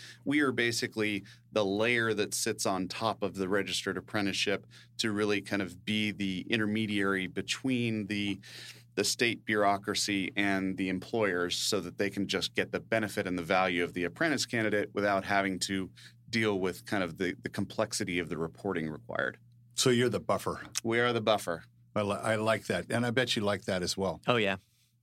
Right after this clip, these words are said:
Speaker 2: Right?
Speaker 3: Yeah. Um, it's interesting. Uh, I keep thinking about what you said earlier about the transactional versus, uh, relationship-driven approach. And it seems to me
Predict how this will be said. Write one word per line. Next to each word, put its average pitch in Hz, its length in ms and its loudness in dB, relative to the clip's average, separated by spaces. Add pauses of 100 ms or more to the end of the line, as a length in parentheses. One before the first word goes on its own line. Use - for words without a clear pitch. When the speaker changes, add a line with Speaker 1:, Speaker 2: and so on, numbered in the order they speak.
(120)
Speaker 2:
Right? 101 240 0 (240)
Speaker 3:
Yeah. 107 240 4 (880)
Um, 123 320 6
it's 143 160 4
interesting. 131 520 2
Uh, 113 240 4
I 113 160 6
keep - 220 -2
thinking 131 240 0
about 98 220 2
what 101 100 2
you 98 80 0
said 101 220 0
earlier 113 340 2
about 87 320 0
the 98 80 -4
transactional 98 920 0
versus, 92 540 0
uh, 92 260 0
relationship-driven 101 1080 0
approach. 90 420 -2
And 98 100 2
it 98 80 -2
seems 143 280 0
to 113 100 -2
me 95 260 -2